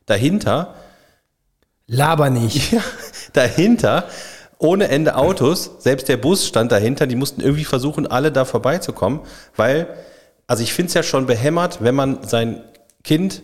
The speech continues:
Speaker 1: mit dem Auto zur Grundschule fährt. Gut, jetzt hat die Schule angefangen, ne, vielleicht noch in der ersten Woche, aber,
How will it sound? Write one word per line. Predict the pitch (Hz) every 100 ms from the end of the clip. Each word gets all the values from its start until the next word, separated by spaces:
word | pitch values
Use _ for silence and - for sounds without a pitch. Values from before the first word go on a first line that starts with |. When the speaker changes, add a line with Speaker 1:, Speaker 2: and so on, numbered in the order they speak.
| - _
Speaker 1:
mit | 120 151
dem | 165 -
Auto | 120 131 127 127 127 - - _ -
zur | - 135 131
Grundschule | - 117 117 - 80
fährt. | - 76 65 - - _ _ _ _ _ _ _
Gut, | 113 123
jetzt | 104 113
hat | 95
die |
Schule | - 92
angefangen, | 85 120 120 104 113 113 - - _
ne, | 95 107 139
vielleicht | - 107 98 98 -
noch | 95 90
in |
der | 87
ersten | 73 87 - 78
Woche, | 101 98 101 - - _ -
aber, | 101 95 98 - - -